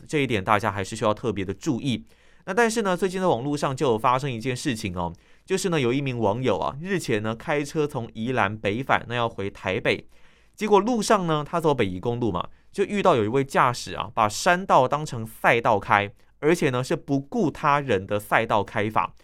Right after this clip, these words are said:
我们一般呢，如果在北宜公路跑山呢，都会记得路上是有双黄线的，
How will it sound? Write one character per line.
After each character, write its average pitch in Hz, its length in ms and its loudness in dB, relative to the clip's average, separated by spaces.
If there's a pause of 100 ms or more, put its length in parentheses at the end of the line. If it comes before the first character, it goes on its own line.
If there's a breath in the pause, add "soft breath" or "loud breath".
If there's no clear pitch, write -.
(320 soft breath)
我 156 120 -2
们 170 100 0
一 226 60 0
般 214 140 6
呢， 190 120 0
如 165 100 0
果 170 140 4
在 156 140 0
北 123 120 2
宜 104 120 -2
公 139 180 -6
路 151 100 -4
跑 95 280 -4
山 127 180 -2
呢， 117 80 -6
都 139 100 0
会 143 140 -2
记 135 180 -6
得 95 280 0 (320 soft breath)
路 226 180 0
上 156 240 2
是 139 120 -8
有 98 120 -2
双 180 320 0
黄 104 240 -2
线 110 240 -2
的， 82 180 -4